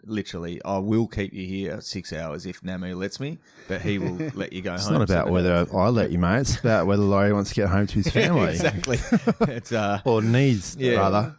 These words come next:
Speaker 1: need
Speaker 2: May not want to.
Speaker 1: essentials to get home to his family.
Speaker 2: Oh,
Speaker 1: Mate, uh, you
Speaker 2: stop
Speaker 1: like
Speaker 2: it.
Speaker 1: that one?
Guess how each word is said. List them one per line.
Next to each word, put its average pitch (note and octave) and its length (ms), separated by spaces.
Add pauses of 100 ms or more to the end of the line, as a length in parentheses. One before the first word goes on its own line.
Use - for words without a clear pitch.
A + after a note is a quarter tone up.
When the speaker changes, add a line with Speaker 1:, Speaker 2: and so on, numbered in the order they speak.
Speaker 1:
need A2+ 240
Speaker 2:
May B2+ 80
not F2 120
want G2 180
to. - 20
Speaker 1:
essentials G#2+ 400
to G#2+ 100
get G2+ 160
home G#2+ 180
to A2 80
his G2+ 140
family. A#2 380 (260)
Speaker 2:
Oh, F#2+ 280 (100)
Speaker 1:
Mate, C3+ 100 (320)
uh, C3 40
you A#2 40
Speaker 2:
stop G#2+ 40
Speaker 1:
like F#3 120
Speaker 2:
it. - 120
Speaker 1:
that E3 60
one? G3 200